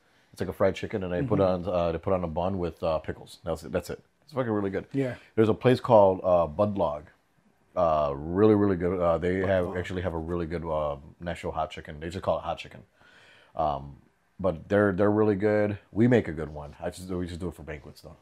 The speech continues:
Speaker 2: Yeah.
Speaker 1: Um, but, uh, definitely check it out.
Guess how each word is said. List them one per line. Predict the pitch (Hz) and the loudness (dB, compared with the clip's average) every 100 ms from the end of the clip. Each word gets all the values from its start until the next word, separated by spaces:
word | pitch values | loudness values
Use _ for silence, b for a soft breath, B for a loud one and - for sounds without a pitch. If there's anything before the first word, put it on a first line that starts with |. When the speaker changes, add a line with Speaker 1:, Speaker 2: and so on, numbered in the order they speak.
| _ _ - | _ _ -12
Speaker 2:
Yeah. | 123 110 98 _ | -10 -10 -14 _
Speaker 1:
Um, | - 85 76 71 69 - _ _ _ - | -2 0 -2 -4 -14 -20 _ _ _ -8
but, | 92 90 87 | 2 4 4
uh, | 80 71 76 | 2 -2 2
definitely | 104 131 110 | 2 2 0
check | 98 | -2
it | 82 | -2
out. | 78 73 | -4 -4